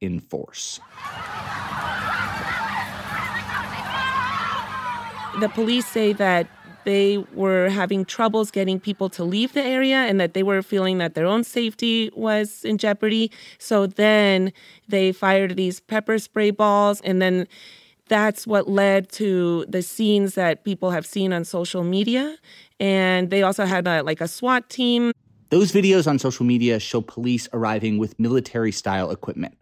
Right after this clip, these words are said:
Speaker 1: firing pepper balls into the crowd. What is also evident in those videos is that most of the partiers on Ocean Drive that night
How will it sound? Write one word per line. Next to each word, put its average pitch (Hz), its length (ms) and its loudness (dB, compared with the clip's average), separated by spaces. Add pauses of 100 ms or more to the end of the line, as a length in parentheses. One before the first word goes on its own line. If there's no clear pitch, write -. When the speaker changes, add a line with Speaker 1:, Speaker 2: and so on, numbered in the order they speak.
(260)
Speaker 1:
firing 110 300 2
pepper 110 260 -4
balls 85 300 -2
into 92 160 -2
the 87 80 -6
crowd. - 420 -6 (500)
What 131 120 4
is 131 200 0
also 160 300 2
evident 101 460 0
in 104 140 0
those 87 180 -4
videos 85 480 -4 (240)
is 123 140 0
that 147 200 -2
most 151 360 4
of 117 120 -6
the 113 80 -4
partiers 95 520 -2
on 92 160 -4
Ocean 90 200 -4
Drive 110 280 0
that 104 200 -2
night 101 260 -2